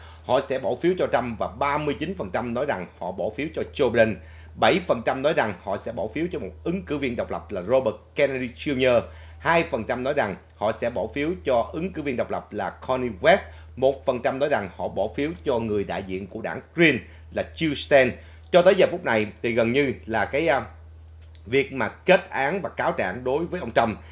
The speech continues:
đã giúp cho ông rất là nhiều. Người thực hiện cuộc thăm dò này là James Johnson, đồng sáng lập của J L Partner đã đưa ra. Không có dấu hiệu cho thấy việc kết tội này là tạo ra sự khác biệt gì.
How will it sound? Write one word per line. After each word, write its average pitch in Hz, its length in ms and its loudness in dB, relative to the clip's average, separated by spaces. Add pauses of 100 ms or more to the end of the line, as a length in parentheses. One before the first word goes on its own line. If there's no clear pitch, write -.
(220)
đã 101 100 -2
giúp 151 220 0 (140)
cho 165 100 0
ông 123 180 -4
rất - 160 -4
là 117 60 2
nhiều. 107 240 4 (340)
Người 151 200 4
thực - 220 -2
hiện 123 180 0
cuộc 123 160 -10
thăm 135 160 -6
dò 110 140 2
này 107 120 0
là 101 120 -4 (140)
James 147 220 4 (100)
Johnson, 127 500 0 (320)
đồng 135 280 4
sáng 156 280 0
lập 123 200 -2
của 127 100 -4 (100)
J 127 380 2
L - 20 -2 (120)
Partner 117 380 -2
đã 92 80 -4
đưa 123 140 0
ra. 107 300 2 (280)
Không 180 280 4
có 185 160 4
dấu 190 100 6
hiệu 139 140 4
cho 123 120 -2
thấy 139 200 0
việc 120 320 -6
kết 185 200 8
tội 95 140 -2
này 98 240 0 (140)
là 98 180 -4
tạo 95 280 -4
ra 113 120 -2
sự 98 200 -6
khác - 220 -4
biệt - 140 -4
gì. 107 280 0